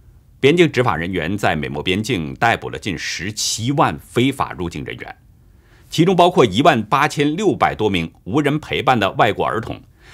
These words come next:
近五万三千个家庭，还有近九万七千个单身的成年人。移民研究中心审查之后发现，拜登自从终止了与中美洲的合作庇护协议之后，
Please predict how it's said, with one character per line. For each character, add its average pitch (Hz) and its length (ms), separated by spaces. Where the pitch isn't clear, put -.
近 208 220
五 101 180
万 147 180
三 175 300
千 135 180
个 120 80
家 - 240
庭， 65 320
还 - 140
有 104 140
近 110 200
九 71 200
万 104 220
七 165 320
千 95 240
个 85 220
单 135 240
身 147 240
的 95 140
成 73 300
年 69 180
人。 - 160
移 147 100
民 165 140
研 147 80
究 160 100
中 151 160
心 151 300
审 76 260
查 90 240
之 113 140
后 110 220
发 71 180
现， - 240
拜 170 200
登 143 200
自 180 140
从 127 180
终 185 220
止 95 100
了 82 140
与 71 240
中 131 180
美 101 120
洲 101 120
的 92 80
合 - 220
作 104 160
庇 113 160
护 78 140
协 71 240
议 110 120
之 104 140
后， - 320